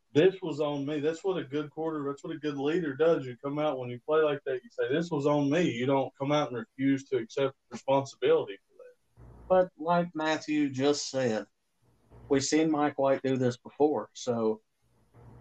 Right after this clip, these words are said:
Speaker 1: You roll with Mike White.
Speaker 2: are you accepting defeat at this point, basically? I mean, they are a playoff team at this
Speaker 1: You
Speaker 2: point.
Speaker 1: tell me at what point you think Mike White should be taken in and, and put back
Speaker 2: Well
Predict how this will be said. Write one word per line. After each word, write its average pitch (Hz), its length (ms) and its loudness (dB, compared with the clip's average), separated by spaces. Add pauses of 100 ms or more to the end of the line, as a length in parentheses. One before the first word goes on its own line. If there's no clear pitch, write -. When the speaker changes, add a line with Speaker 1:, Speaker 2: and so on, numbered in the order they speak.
Speaker 1:
You 277 220 4
roll 214 240 4
with 139 120 -6
Mike 127 300 -8
White. 113 260 -6
Speaker 2:
are 165 100 4
you 180 180 2
accepting 190 720 0
defeat 175 480 -2 (100)
at 175 160 2
this 185 240 -4
point, 208 380 -2 (120)
basically? 214 540 0
I 170 80 4
mean, 156 160 2
they 208 220 6
are 190 200 4
a 151 100 4
playoff 185 640 2
team 170 280 0
at 139 120 -8
this 135 220 -8
Speaker 1:
You 180 80 -8
Speaker 2:
point. 226 200 0
Speaker 1:
tell 202 180 -4
me 190 160 -6
at 143 120 -2 (100)
what 147 220 0 (140)
point 143 260 -4
you 113 220 -8
think - 100 -20 (100)
Mike 107 140 -8 (240)
White 98 220 -6
should - 260 -20
be - 100 -20
taken - 160 -10 (720)
in 170 60 -2
and, 147 140 -2
and 143 280 -2
put 160 180 2
back 147 80 6
Speaker 2:
Well - 180 6